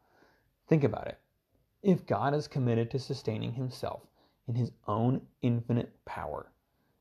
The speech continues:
how much more so would he be committed to us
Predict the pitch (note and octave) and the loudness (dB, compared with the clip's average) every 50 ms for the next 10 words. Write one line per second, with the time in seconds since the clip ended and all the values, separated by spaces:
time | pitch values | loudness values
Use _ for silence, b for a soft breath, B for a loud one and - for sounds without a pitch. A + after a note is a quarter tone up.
0 | _ _ _ _ _ _ _ _ _ - - - - - C#3 C#3 C#3+ C#3+ D3 D3+ | _ _ _ _ _ _ _ _ _ -12 -10 -10 -6 0 2 4 4 4 4 2
1 | - - C3 B2 G#2 E2+ E2+ - - - F2 E2 C#2+ - - _ _ _ _ - | 0 -2 -6 -6 -4 -4 -6 -6 -6 -6 -6 -6 -6 -8 -12 _ _ _ _ -12
2 | B2 A2+ - G2 G2 G2 F#2+ - - - G2+ F#2+ G#2 G#2+ - - - G2+ F#2 - | -12 -10 -10 -10 -10 -10 -12 -12 -14 -12 -10 -8 -8 -8 -8 -6 -4 -4 -4 -6
3 | - - - | -8 -12 -18